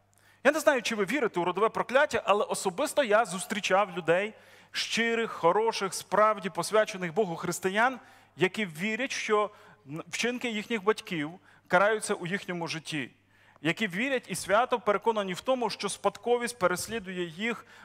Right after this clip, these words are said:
оскільки хтось щось зробив перед ними, і навіть наполягають, що нам треба дуже детально вивчити все, що було перед тим, розібратися в цьому, бо інакше ми будемо,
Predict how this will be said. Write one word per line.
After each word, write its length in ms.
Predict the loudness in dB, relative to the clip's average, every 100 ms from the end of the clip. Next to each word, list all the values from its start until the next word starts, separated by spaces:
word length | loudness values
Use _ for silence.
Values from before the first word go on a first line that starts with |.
| -2
оскільки 520 | -2 -2 -6 -6 -10
хтось 420 | -10 -4 -2 -2
щось 300 | -4 -4 -4
зробив 320 | -4 -2 -2
перед 320 | 0 0 0 -2
ними, 220 | -2 -2
і 140 | -2
навіть 300 | 0 0 2
наполягають, 640 | 0 2 0 2 2 2 -2
що 140 | -2
нам 140 | -2
треба 220 | 0 -2 -2
дуже 260 | -2 -4
детально 760 | 0 -2 2 4 4 2 2 -2
вивчити 400 | -2 -6 -12 -8
все, 220 | -2 -2
що 160 | -2
було 240 | -4 -2 0
перед 280 | 0 0 0
тим, 280 | -2 -2 -8 -18 -10 -2
розібратися 680 | 0 0 4 4 4 -2
в 60 | -4
цьому, 260 | -2 -2 -2
бо 320 | 2 2 2
інакше 600 | -2 2 2 2 0 -2 -4 -20 -12
ми 140 | -2 0
будемо, 560 | 0 -2 2 2 0